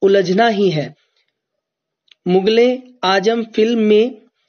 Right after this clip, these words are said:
जाने के लिए उन्होंने एक गाने के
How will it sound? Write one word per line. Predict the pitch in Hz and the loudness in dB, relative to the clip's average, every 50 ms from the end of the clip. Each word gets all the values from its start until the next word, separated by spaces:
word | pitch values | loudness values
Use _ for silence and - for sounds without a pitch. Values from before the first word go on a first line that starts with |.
| _ _ _ _ _ _ _ _ - | _ _ _ _ _ _ _ _ -10
जाने | 170 151 147 156 190 175 190 202 214 240 262 262 247 | -8 -6 -4 -2 -2 -2 0 0 0 0 0 0 -2
के | 254 - 226 220 220 | -4 -2 -2 -2 0
लिए | 208 208 208 214 226 254 | 0 0 0 0 0 -2
उन्होंने | 262 - 208 208 208 208 214 214 208 226 240 277 - - - _ _ _ - | -2 -4 -4 -2 0 2 2 2 2 0 -2 -2 -6 -10 -18 _ _ _ -2
एक | 214 226 247 262 254 - - 220 214 214 - | 0 2 0 0 -2 -6 -12 -12 -12 -10 -6
गाने | 180 202 190 196 196 208 220 247 | -2 -2 0 0 2 2 0 0
के | 247 247 - 226 220 220 240 262 | -2 -2 0 2 2 2 2 0